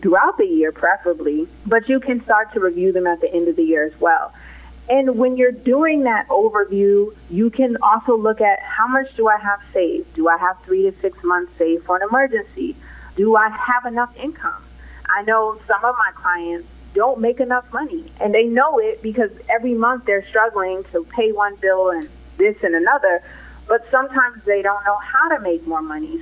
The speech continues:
So you have to learn passive ways to make income or how to monetize some of your skills.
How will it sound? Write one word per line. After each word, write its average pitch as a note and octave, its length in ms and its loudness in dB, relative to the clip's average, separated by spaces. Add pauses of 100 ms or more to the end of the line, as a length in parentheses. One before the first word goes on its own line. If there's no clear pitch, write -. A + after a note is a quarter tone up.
So F3 320 2 (340)
you A3 300 0
have A#3 320 0
to C4 80 0
learn A#3 480 0 (100)
passive F3+ 480 -6
ways F#3 280 0
to G#3+ 60 -12
make F#3+ 220 -6
income B3 460 -4
or A3+ 180 4
how G3+ 280 0
to G#3+ 80 -4
monetize F3 720 -4
some - 160 -8
of E3+ 80 -16
your F#3 140 -4 (100)
skills. - 380 -2